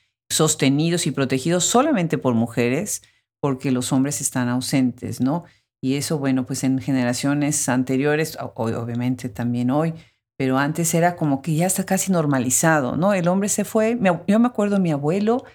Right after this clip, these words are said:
él era funcionario de gobierno en una ciudad muy lejana de donde nosotros vivíamos, y así también desaparecía parte del año y llegaba a dos cosas, a que lo trataran bien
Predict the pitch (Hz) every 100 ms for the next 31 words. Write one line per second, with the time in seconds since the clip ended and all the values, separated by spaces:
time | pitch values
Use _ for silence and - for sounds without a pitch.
0 | _ _ _ - 196 220 220 196 175 165
1 | 165 196 208 185 151 135 160 175 185 175
2 | 170 226 - _ _ _ _ - 151 151
3 | 170 190 190 185 185 190 190 185 185 180
4 | 160 151 156 165 156 143 147 151 160 165
5 | - 151 139 202 190 208 233 262 180 147
6 | 151 156 - 185 185 190 185 196 190 190
7 | 190 175 190 226 190 135 139 170 165 190
8 | 196 185 - - 202 - 123 - 160 143
9 | 131 135 127 147 160 180 175 156 165 240